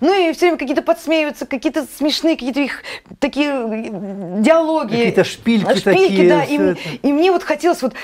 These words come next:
Speaker 1: я приезжала, и город-, я была городская, я была из города Шелихов, это была такая глухая деревня, двести километров от Иркутска. Я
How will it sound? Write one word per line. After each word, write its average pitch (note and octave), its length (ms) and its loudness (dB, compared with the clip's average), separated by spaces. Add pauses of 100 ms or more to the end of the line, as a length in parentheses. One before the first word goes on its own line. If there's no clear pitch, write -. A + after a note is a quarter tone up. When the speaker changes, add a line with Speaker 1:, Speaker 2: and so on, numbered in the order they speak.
Speaker 1:
я C4 120 4
приезжала, C4 380 0
и - 20 -2
город-, A#3+ 260 0
я A3+ 140 -2
была A3+ 140 2
городская, G#3 440 -4
я D#3+ 120 -2
была F3 160 0
из F3+ 40 -2
города D#3 220 -4
Шелихов, D4+ 320 -4
это B3+ 120 0
была G#3 120 0
такая G3 140 -4
глухая F#3 320 -4
деревня, C4 320 -2
двести A3+ 240 -4
километров G#3 340 -2
от F#3+ 80 -10
Иркутска. G#3 400 -6
Я A#3 300 -2